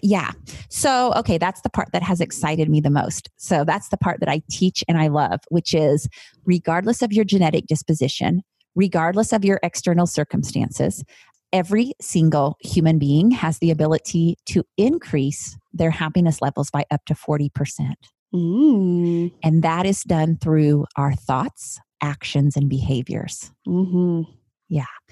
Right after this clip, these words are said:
Speaker 1: And so I tell people, like, I'm a happiness coach, and I do think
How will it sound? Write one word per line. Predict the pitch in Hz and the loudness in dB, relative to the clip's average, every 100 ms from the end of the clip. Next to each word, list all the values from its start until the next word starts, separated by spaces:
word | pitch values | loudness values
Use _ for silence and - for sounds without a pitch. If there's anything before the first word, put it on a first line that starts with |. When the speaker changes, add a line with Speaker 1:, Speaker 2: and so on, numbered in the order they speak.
| - - - | -18 -6 0
Speaker 1:
And | 202 | 2
so | 247 - | 2 0
I | 208 294 | -2 -2
tell | - 285 | 0 -2
people, | - 170 - 110 - | -2 -6 -4 -4 -4
like, | - 190 | -6 -4
I'm | 277 | -4
a | 294 | -2
happiness | 208 - 214 202 | -2 -2 -2 -2
coach, | - 208 196 196 - | 0 0 0 -2 -4
and | 220 | -2
I | 277 349 | 0 0
do | 226 226 | 2 0
think | - 233 226 | 0 -2 -2